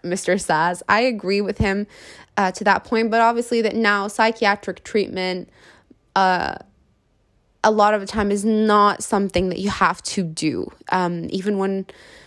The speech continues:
if anything, I feel like there's <laughs> more of negligence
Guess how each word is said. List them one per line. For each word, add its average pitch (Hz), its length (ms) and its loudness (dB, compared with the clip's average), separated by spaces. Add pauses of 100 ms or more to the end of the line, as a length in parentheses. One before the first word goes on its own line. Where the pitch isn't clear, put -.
(120)
if - 180 2
anything, 247 380 2
I 220 80 2
feel 226 180 2
like 220 180 2
there's 208 260 2
<laughs> 226 140 6
more 277 180 6
of 190 160 -2
negligence 180 960 -2